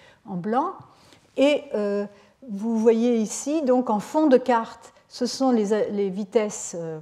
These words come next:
les, les variations des vitesses isotropes. Et, euh, en, il n'y a pas d'échelle de couleur, mais c'est plusieurs pourcents, hein, donc encore une fois, ici plus rapide en bleu et plus lente que la moyenne en rouge.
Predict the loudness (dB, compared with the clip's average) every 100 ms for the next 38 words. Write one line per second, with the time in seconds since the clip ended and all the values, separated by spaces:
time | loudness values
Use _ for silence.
0 | -14 -16 -8 -4 -4 -4 -4 0 2 0
1 | 0 -2 -2 -4 -6 -8 -8 -20 _ _
2 | 0 2 2 2 -6 -6 -12 -20 _ _
3 | _ _ _ _ _ _ -2 2 2 2
4 | -4 -2 -2 -4 -2 0 0 -2 -6 -10
5 | -12 -10 -6 -6 -6 -6 -6 -6 -8 -6
6 | -4 -4 -8 -8 -8 -8 -10 -10 -8 -10
7 | -12 -16 -12 -10 -10 -10 -12 -12 -12 -10
8 | -10 -8 -6 -6 -8 -12 -10 -8 -8 -8
9 | -4 -4 -4 -6 -6 -2 -2 -2 -4 -6
10 | -8 -8 -6 -6 -8 -10 -12 -10 -10 -8
11 | -10 -10 -12 -12 -8 -6 -6 -8